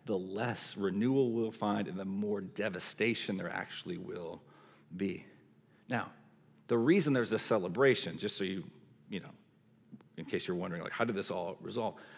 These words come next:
There's an incredible story, all right, of this, this family, the Maccabee family, and there's this particular son named Judas Maccabeus who leads this particular revolt through all these guerrilla warfare tactics. It's fascinating. You can go read more about it, but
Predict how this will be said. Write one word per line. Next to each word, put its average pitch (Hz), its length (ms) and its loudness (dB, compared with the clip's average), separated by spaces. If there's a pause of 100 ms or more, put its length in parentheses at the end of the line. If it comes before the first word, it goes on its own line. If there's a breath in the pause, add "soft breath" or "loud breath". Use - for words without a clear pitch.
(200 loud breath)
There's 117 220 6
an 113 80 4
incredible 156 500 8
story, 104 480 2 (160)
all 110 60 4
right, 113 200 4 (280 loud breath)
of 107 420 6
this, 113 380 2 (180)
this - 280 0
family, 131 480 4
the 101 100 0
Maccabee 107 640 4
family, 98 360 -2
and 110 80 0
there's 107 140 0
this 123 140 0
particular 123 720 4
son 123 400 4
named 104 200 0
Judas 120 360 0
Maccabeus 110 540 2 (220 loud breath)
who 135 180 8
leads 147 580 6
this 135 180 8
particular 139 460 4
revolt 123 560 6 (160 loud breath)
through 143 140 8
all 139 80 12
these 120 160 4
guerrilla 143 360 10
warfare 131 520 6
tactics. 127 520 6
It's 120 140 2
fascinating. 131 580 6
You 127 80 2
can 127 140 6
go 123 140 -2
read 135 320 4
more 135 240 8
about 127 260 10
it, 123 80 8
but 123 140 8